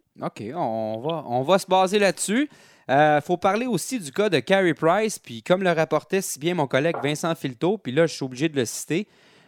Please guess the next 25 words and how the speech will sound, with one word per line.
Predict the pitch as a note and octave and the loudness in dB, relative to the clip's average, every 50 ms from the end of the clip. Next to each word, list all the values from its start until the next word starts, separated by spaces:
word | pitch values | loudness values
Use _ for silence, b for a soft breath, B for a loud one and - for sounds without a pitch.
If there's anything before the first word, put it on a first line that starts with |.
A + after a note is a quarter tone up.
| b b G#2 | b b -6
euh, | A2 G#2+ G#2+ G#2+ G#2+ G#2+ G#2+ G#2+ G#2 G#2+ G#2 - | -4 -2 0 0 0 0 -2 -2 -2 -2 -4 -2
il | - C3 C3 | 2 4 4
a | B2+ | 4
dit, « | A#2 A2+ C3 E3+ A3 A3 b b b b b b - | 4 2 -2 -4 -4 -4 b b b b b b -4
J'aime | G#2+ C#3+ F3 F#3 F3 | 2 2 2 2 4
pas | - A#3 A3+ | 2 2 4
le | G#3 | 4
langage | F#3+ F3 E3+ F3 G3+ G#3 G3+ | 4 2 4 2 2 0 2
corporel | - F3 C#3+ - E3 E3 F#3+ F#3+ | 0 -4 0 0 0 2 2 2
de | E3 D3+ | 2 0
Carey, | - - D#3+ D3+ C#3 C#3 C#3+ D3+ F3+ G3+ G#3+ - _ - | 2 4 2 4 4 4 2 2 0 -2 -4 -6 _ 2
aucune | E3 F#3+ G3+ - G3 F3+ D#3 | 2 2 2 0 -4 -4 -2
soif | E3+ F3+ F3 E3 D3 | 0 0 0 2 2
de | D3 | 0
vaincre, | B2+ A2+ C3 C#3 D3+ F3 F#3+ F#3 - - - - - | 2 2 0 0 0 -2 -4 -6 -8 -14 -16 -8 -4
euh, | A#2 A2+ A2+ A2 | -4 -2 -2 -2
la | A2+ A#2 - - | -2 -4 -4 -2
hargne | - C#3+ D#3+ E3+ F3 D#3+ C#3+ | -2 0 0 0 0 -4 -2
de | B2 A#2+ | -2 -2
jadis, | A2+ A#2+ B2+ A#2 A2 B2 D3+ E3+ D#3+ - - A2+ | 0 0 -2 -2 -2 -2 -4 -4 -4 -6 -8 -6
euh, | G#2 G2+ G2 | -6 -6 -4
est | G2+ A2 A#2 | -4 -4 -2
pas | - F3 | 0 2
au | F3+ F3+ | 2 2
rendez-vous. » | E3 D#3+ D3+ C#3 B2+ A2+ G#2 B2 C#3+ E3+ G3 | 2 0 0 0 -2 -4 -2 0 0 0 -2